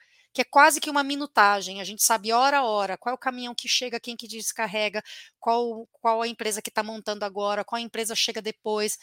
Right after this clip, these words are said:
A gente tem uma sequência de montagem, né? Então, assim, eu preciso montar o palco pra eu conseguir levantar o painel de led. Tudo isso, ele é milimetricamente planejado,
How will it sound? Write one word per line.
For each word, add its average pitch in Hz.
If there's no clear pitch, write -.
A -
gente 220
tem 254
uma 254
sequência 311
de 214
montagem, 202
né? 202
Então, 233
assim, 226
eu 202
preciso 247
montar 247
o 254
palco 262
pra 262
eu 240
conseguir 233
levantar 226
o 220
painel 220
de 220
led. 214
Tudo 330
isso, 285
ele 220
é 233
milimetricamente 330
planejado, 247